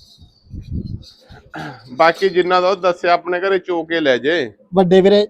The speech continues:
Speaker 2: ਜਿੰਨਾ ਟਾਈਮ ਉਹਦੀ ਤਸੱਲੀ ਨਹੀਂ ਹੁੰਦੀ, ਉਹਨਾਂ ਟਾਈਮ ਆਪਣੇ ਘਰੇ ਤੁਰਿਆ ਆਵੇ ਬਈ ਚੋਣ ਵਾਸਤੇ।
Speaker 1: ਠੀਕ ਆ।
Speaker 2: ਆਪਣੇ ਘਰੇ ਘੜ ਗਿਆ ਤਾਂ ਆਪਾਂ ਜ਼ਿੰਮੇਵਾਰ ਆ।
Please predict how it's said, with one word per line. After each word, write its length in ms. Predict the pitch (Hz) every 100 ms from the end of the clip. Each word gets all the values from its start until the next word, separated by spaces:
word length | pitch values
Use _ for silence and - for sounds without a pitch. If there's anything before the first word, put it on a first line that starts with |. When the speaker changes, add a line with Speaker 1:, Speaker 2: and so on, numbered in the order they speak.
| -
Speaker 2:
ਜਿੰਨਾ 420 | 147 226 247 269
ਟਾਈਮ 200 | 262 262
ਉਹਦੀ 140 | 269
ਤਸੱਲੀ 440 | 277 254 233 220 240
ਨਹੀਂ 120 | 247
ਹੁੰਦੀ, 240 | 240 220
ਉਹਨਾਂ 300 | 262 262 254
ਟਾਈਮ 180 | 254 254
ਆਪਣੇ 260 | 254 247 254
ਘਰੇ 180 | 247 233
ਤੁਰਿਆ 280 | 208 180
ਆਵੇ 180 | 165 160
ਬਈ 140 | 160 180
ਚੋਣ 240 | 175 156
ਵਾਸਤੇ। 320 | 143 131 _
Speaker 1:
ਠੀਕ 400 | _ - 156 117
ਆ। 180 | 113 101 214
Speaker 2:
ਆਪਣੇ 300 | 220 285 294
ਘਰੇ 180 | 294
ਘੜ 220 | 294 302 254
ਗਿਆ 160 | 220
ਤਾਂ 80 | 269
ਆਪਾਂ 160 | 247 247
ਜ਼ਿੰਮੇਵਾਰ 460 | 240 220 196
ਆ। 60 | 180